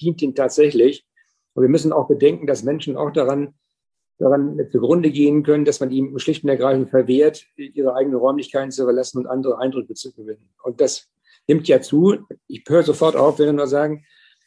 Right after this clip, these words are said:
die Anzahl der Depressiven hat sich verfünffacht in Deutschland. Die Anzahl derjenigen, die aus der Depression heraus Selbstmord begehen, weil sie nicht mehr behandelt werden können, hat sich auch vervielfacht. Das wird momentan gar nicht thematisiert, aber es ist wirklich sehr schlimm.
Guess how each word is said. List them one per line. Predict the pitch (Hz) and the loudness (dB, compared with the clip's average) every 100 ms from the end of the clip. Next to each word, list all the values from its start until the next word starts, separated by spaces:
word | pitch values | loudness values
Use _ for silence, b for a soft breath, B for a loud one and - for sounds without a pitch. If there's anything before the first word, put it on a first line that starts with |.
| _ | _
die | 131 143 | -4 -2
Anzahl | 190 185 160 | 0 0 2
der | 156 | 2
Depressiven | 175 185 - 147 165 175 151 113 120 | 2 -2 -2 -4 -6 -8 -6 -6 -6
hat | 143 | -8
sich | 147 | -6
verfünffacht | 147 131 156 185 - 110 127 | -4 -2 -2 -2 -4 -4 -2
in | |
Deutschland. | 110 110 113 113 113 | 0 0 -2 -6 -8
Die | 120 | -8
Anzahl | 131 160 156 151 156 - _ _ | -8 -4 2 4 2 -2 _ _
derjenigen, | - 143 156 151 156 147 | 0 2 4 2 0 -2
die | 139 143 | -2 -4
aus | 143 | -4
der | 131 | -2
Depression | 147 147 - 147 | 0 0 -4 -4
heraus | 135 131 135 | -2 -2 2
Selbstmord | 170 - 156 151 | 0 0 -8 -8
begehen, | 147 135 143 147 | -8 -6 -4 -2
weil | 131 | -2
sie | 131 135 | 0 -2
nicht | 131 131 | -4 -4
mehr | 131 | -4
behandelt | 127 127 180 131 | -4 -4 -4 0
werden | 120 117 120 | 0 -2 -2
können, | 131 143 _ _ _ _ | -2 -2 _ _ _ _
hat | - - | -6 -4
sich | 139 | 0
auch | 175 | 2
vervielfacht. | - 147 - 120 123 160 131 | 2 0 0 -6 -4 -4 -2
Das | 120 | -2
wird | 131 | -2
momentan | - 143 143 139 131 | 0 0 0 -2 -2
gar | 127 | -2
nicht | 135 - | -4 -2
thematisiert, | 131 123 123 107 147 156 | -2 2 0 0 -2 -2
aber | 131 | -2
es | 131 | -4
ist | 123 117 | -6 -14
wirklich | 139 139 123 | -6 -4 2
sehr | 117 | 2
schlimm. | - 127 165 185 | 4 2 2 -4